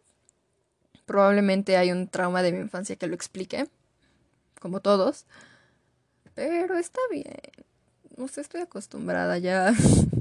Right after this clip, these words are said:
No importa ya. Lo único que tengo que hacer es intentar. Pero no lo estoy haciendo y estoy haciendo esto.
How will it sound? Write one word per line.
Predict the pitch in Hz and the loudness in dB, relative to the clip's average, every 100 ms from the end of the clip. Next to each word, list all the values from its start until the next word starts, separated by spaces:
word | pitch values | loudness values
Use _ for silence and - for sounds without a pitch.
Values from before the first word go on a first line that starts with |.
| - - - - | -6 -12 -12 -2
No | 427 440 | 4 6
importa | 359 339 277 269 | 8 8 8 8
ya. | 269 277 269 - - | 8 6 4 -8 0
Lo | 370 | 4
único | 359 | 4
que | 349 339 | 4 4
tengo | 330 349 349 | 6 6 6
que | 277 | 2
hacer | - 226 | 4 2
es | 262 - | 2 -4
intentar. | 185 175 170 180 - - - - _ - - - - - - | -8 -8 -6 -8 -8 -12 -16 -20 _ -20 -18 -18 -18 -14 -6
Pero | 175 | -2
no | 190 | 0
lo | 202 | -2
estoy | - - | -4 -14
haciendo | - 196 160 156 | -8 -6 -6 -10
y | |
estoy | - - 180 | -12 -12 -10
haciendo | 175 165 | -8 -6
esto. | 160 202 - | -6 -8 -14